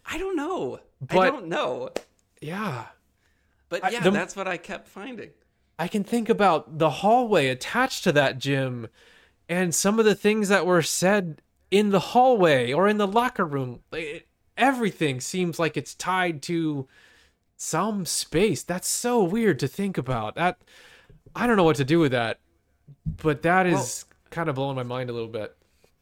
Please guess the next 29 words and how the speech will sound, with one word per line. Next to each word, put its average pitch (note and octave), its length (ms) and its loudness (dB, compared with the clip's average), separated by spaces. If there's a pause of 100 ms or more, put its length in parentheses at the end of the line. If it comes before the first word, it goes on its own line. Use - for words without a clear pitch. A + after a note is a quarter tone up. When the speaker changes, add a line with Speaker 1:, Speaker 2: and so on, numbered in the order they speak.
(420)
Speaker 1:
Right. G#3+ 260 -10 (400)
And G3+ 200 -6
then G#3 320 -6 (1160)
the E3 100 -6
other G3+ 180 -6
thing F#3+ 220 -6
I D3 60 -6
was C3+ 160 -8
finding F3+ 360 -6
is B2 160 -6
that C3 240 -14 (180)
the, C3 240 -14 (760)
maybe G3+ 380 -4
it's - 140 -6
just - 320 -6
me, G#2 300 -12 (120)
but D3 200 -6
I E3+ 120 -6
had E3+ 320 -12
such - 560 -10
an A#2 220 -10
in-, C3+ 320 -8
or A#2+ 200 -8
I F#2+ 80 -8
do D3 280 -8
have A#2+ 240 -10
such - 340 -8
an C#3+ 100 -14
inability D3+ 760 -8